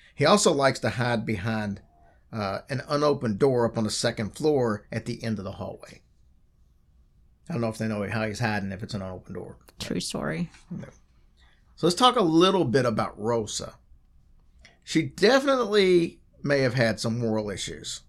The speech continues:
Speaker 1: First of all, most believe that she gave Colonel Suit an ultimatum. So remember when I said it was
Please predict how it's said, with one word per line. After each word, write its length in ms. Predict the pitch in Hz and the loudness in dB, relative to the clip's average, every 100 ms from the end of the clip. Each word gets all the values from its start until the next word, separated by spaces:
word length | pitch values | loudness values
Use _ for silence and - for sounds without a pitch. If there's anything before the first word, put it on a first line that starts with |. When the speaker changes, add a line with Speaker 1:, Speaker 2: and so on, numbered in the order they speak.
| _ - | _ 0
Speaker 1:
First 320 | 160 208 202 | 6 6 6
of 120 | 135 | 4
all, 400 | 120 113 113 117 - _ - - - | 2 2 -2 -6 -12 _ -20 -10 4
most 380 | 165 240 233 - | 6 6 4 2
believe 640 | 180 151 135 127 127 117 | 2 4 2 0 -2 0
that 400 | 123 120 117 - | 2 2 0 -4
she 280 | - - 175 | -8 0 2
gave 420 | 175 151 143 123 - _ _ _ _ | 6 6 6 2 -6 _ _ _ _
Colonel 320 | - 151 135 | 0 0 0
Suit 400 | 113 - 135 110 - | -2 0 0 0 -4
an 100 | 127 - | -10 -8
ultimatum. 680 | 117 101 - 95 98 - - - - - - | -10 -8 -6 -4 -6 -8 -18 -20 -20 -20 -12
So 140 | - | 0
remember 220 | 170 240 | 2 4
when 100 | 202 | 4
I 100 | 165 | 4
said 360 | 135 - 151 127 | 2 4 4 2
it 80 | - | 0
was 260 | 113 - | -6 -8